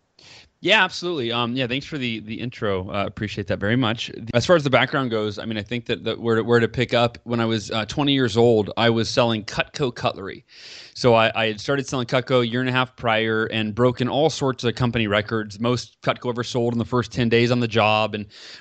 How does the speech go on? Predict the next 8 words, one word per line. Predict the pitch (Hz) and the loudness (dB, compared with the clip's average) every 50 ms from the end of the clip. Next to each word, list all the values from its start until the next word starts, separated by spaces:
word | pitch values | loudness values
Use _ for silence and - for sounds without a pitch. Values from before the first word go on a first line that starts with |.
| - | -2
broken | - 151 156 151 - 175 | 2 4 4 4 4 2
all | 156 | 0
these | 139 131 110 98 | 0 0 -2 0
records. | 131 147 143 - 151 117 107 95 92 - - | 0 0 0 -2 -4 -6 -6 -8 -12 -8 -6
And | 123 123 120 117 113 120 | -4 -4 -2 -2 -2 0
really, | 143 190 214 175 139 131 | 2 4 4 4 4 2
unbe-, | 127 139 143 147 139 107 117 | 2 2 0 0 0 -2 0
like, | 120 117 110 - _ - | -2 -2 -2 -4 _ -16